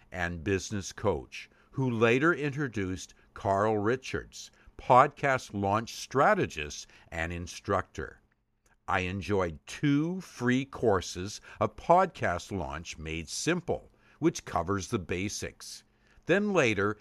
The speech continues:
invested in myself and my business by learning more podcast depth in the course Sixty Days to Launch. Carl is an amazing, positive, and experienced person,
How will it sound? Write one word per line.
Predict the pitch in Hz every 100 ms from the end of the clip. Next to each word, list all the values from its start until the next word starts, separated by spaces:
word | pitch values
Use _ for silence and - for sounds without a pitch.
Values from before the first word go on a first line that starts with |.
| _
invested | 131 135 101 139 156 - 139
in | 123
myself | 113 101 92 - - 165 156
and | 131 127
my | 117 117
business | 104 113 180 160 95 78 - - -
by | - 92
learning | 98 98 98 95 92
more | 95 101 107 127
podcast | - 95 80 82 - 92 87 - -
depth | 87 147 113 - - _ _ _ _
in | - 85
the | 98 117
course | - - 170 90 87 - - _
Sixty | - - 127 - - 135
Days | 113 98 87 -
to | -
Launch. | 101 110 110 67 - - - _ _ _ _ _ _
Carl | - 135 135 151 156
is | 131
an | 110 98
amazing, | 90 87 92 107 107 117 107 104
positive, | - - 180 185 - 78 76 - - -
and | 90
experienced | 90 - - 110 104 104 104 101 -
person, | - 104 - 87 60